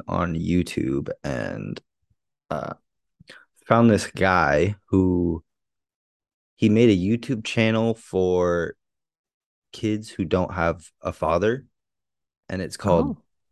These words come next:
Speaker 1: Dad, How Do I? And he
Speaker 2: <gasps>
Speaker 1: just teaches, like, life lessons that dads are supposed to teach, like how to shave, how to change a tire.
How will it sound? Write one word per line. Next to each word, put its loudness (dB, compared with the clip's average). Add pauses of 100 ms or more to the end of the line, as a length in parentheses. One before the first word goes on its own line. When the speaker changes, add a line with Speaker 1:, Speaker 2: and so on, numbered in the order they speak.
Speaker 1:
Dad, 2
How -2
Do -2
I? 0 (440)
And -6
he -2
Speaker 2:
<gasps> -10
Speaker 1:
just -2 (440)
teaches, -4
like, 2
life 0
lessons -4
that -6
dads -2
are -4
supposed -10
to -20
teach, -14
like -8
how -2
to 0
shave, 0
how -2
to 0
change -6
a -2
tire. -2